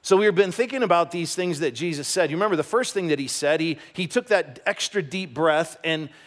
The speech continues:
and he prayed a prayer, uh, regarding the very people that were crucifying him, and he said, "Father, forgive them." Think about that.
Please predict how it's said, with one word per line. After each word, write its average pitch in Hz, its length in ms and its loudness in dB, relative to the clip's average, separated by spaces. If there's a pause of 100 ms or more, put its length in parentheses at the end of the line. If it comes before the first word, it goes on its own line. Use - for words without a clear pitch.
(100)
and 180 140 0
he 190 160 -2
prayed 254 320 0
a 214 40 0
prayer, 165 640 2 (480)
uh, 135 300 -12
regarding 240 680 4
the 190 120 4
very 220 360 2
people 185 440 0
that 160 200 2
were 156 140 -2
crucifying 147 720 -4
him, 156 180 -2
and 156 140 -2
he 175 100 -6
said, 175 300 0
"Father, 151 800 -2 (300)
forgive 156 600 -6
them." 71 380 -18 (1000)
Think 240 160 -8
about - 240 -16
that. - 200 -20